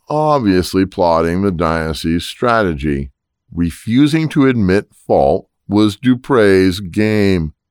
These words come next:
Deny, delay, and then pay was his motto, and Bishop Marshall played along. Around the time of this settlement,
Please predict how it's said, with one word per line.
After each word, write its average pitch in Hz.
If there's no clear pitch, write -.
Deny, 107
delay, 107
and 101
then 98
pay 107
was 98
his 117
motto, 113
and 73
Bishop 90
Marshall 107
played 92
along. 104
Around 101
the 90
time 98
of 85
this 85
settlement, 120